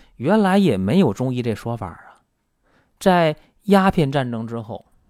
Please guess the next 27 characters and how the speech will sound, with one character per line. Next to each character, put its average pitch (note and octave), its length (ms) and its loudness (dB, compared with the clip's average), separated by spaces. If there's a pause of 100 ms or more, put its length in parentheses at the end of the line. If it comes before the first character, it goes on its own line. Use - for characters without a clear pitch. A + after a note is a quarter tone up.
(300)
这 G2+ 280 -8
西 - 380 -4
方 B2+ 240 2
的 G2+ 120 -2
东 G2 180 -6
西 F#2 100 -10
也 - 80 -20 (120)
来 E2+ 180 -6
了， G2 120 -10 (1040)
西 - 300 -6
方 C#3+ 140 2
的 C3+ 80 -4
医 C#3 120 -2
学 A#2 140 -2
也 E2+ 80 -4
来 D2+ 180 -16
了， E2 160 -20 (380)
所 - 200 0
以 E3+ 80 2
从 F3 160 -4
一 F#3 120 0
八 E3+ 140 2
四 F3 140 0
零 D#3+ 160 -2
年 D#3+ 140 -4
以 F#3 80 -8
后 D#3 240 -4